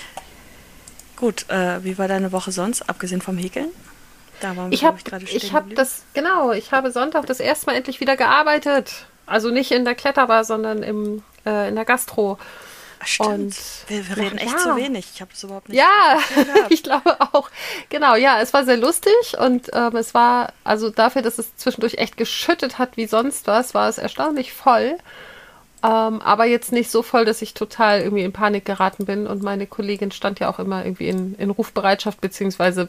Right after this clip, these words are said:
Speaker 2: haben wir es dann teilweise so gemacht, einer nimmt die Bestellung auf, einer macht die Getränke fertig. Und wir haben eine neue Kasse, ähm, die wie die meisten Gastrokassen ziemlich schnell selbsterklärend ist.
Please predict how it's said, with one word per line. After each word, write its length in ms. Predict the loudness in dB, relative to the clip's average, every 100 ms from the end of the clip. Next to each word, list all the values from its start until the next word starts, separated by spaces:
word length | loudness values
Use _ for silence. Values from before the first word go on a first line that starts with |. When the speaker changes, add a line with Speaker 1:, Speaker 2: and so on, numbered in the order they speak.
| -4
Speaker 2:
haben 180 | -2 0
wir 60 |
es 80 | -2
dann 140 | -4
teilweise 340 | 0 0 0 -2
so 100 | -4
gemacht, 380 | -2 -4 -4 -6
einer 180 | -4
nimmt 220 | -4 -6 -8
die 60 |
Bestellung 420 | -12 -8 -6 -6
auf, 160 | -6 -6
einer 160 | -6 -6
macht 200 | -8 -8
die 60 |
Getränke 440 | -10 -4 0 0 -2
fertig. 460 | -4 -2 -2 -8 -10 -20 -20 -20 -20 -20 -20 -20 _
Und 160 | -6 0
wir 80 | 2
haben 160 | 2
eine 220 | 4 2 4
neue 240 | 4 2
Kasse, 440 | 0 0 0 -4 -2 -2 -4 _ _ _ _ _ _ _ _ _ _ _ _ -20 -4
ähm, 460 | 0 2 2 0 0
die 200 | -2 -4 -12 _ -14 -10
wie 120 | -2
die 100 | 2
meisten 340 | 4 2 2
Gastrokassen 680 | 0 0 -2 -4 -4 -4 -4
ziemlich 260 | -4 -4 -4
schnell 200 | -4 -2
selbsterklärend 720 | -4 -4 -6 -4 -2 -2 0
ist. 260 | -2 -4